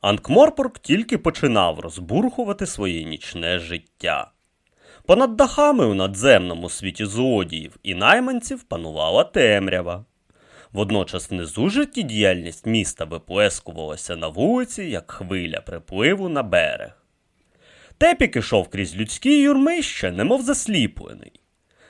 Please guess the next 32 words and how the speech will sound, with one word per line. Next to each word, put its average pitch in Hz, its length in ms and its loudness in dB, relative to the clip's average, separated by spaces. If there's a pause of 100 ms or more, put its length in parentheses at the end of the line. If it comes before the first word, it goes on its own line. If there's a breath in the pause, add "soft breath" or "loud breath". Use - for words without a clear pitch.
(100)
Зазвичай 110 560 4
спроби 147 600 4
такого 98 440 0
пересування 95 1000 0
в 95 40 -8
місті 147 460 -2
призводили 113 800 -2
до 87 120 -6
екскурсії 139 800 -6
на 95 120 -2
дно 87 240 -6
ріки. 120 600 -2 (420 soft breath)
Та 147 120 8
він 285 200 2
був 302 180 4
одягнений 277 600 4
у 277 40 0
найманське 269 520 -2
чорне, 107 760 2
тож 104 200 -6
натовп 233 480 0
автоматично 226 880 -2
розходився 95 640 -4
перед 202 300 0
ним 285 320 2 (340 soft breath)
і 107 100 -4
замикався 110 560 2
назад 196 440 2
у 143 80 -4
нього 180 320 2
за 139 100 -6
спиною. - 720 -8